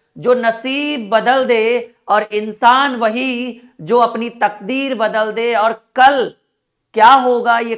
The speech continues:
कभी मत सोचो, कल क्या होगा ये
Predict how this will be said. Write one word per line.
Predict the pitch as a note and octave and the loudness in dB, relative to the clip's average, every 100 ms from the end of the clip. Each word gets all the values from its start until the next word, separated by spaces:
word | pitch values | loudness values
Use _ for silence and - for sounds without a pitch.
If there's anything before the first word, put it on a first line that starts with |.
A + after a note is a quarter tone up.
| A3+ | -4
कभी | F#3 G3+ | -4 -4
मत | A3 F3+ - | -8 -10 -12
सोचो, | B2+ A#2 A2+ G#2+ _ _ _ _ _ - | -20 -20 -20 -20 _ _ _ _ _ 0
कल | B3+ B3+ B3 C#4 - _ _ _ _ - | 4 4 2 -4 -12 _ _ _ _ -2
क्या | B3+ C4+ | 4 6
होगा | D4 B3+ C4 A#3+ B3+ C4 C#4 | 6 4 0 4 4 6 4
ये | C4+ A#3 | 2 -2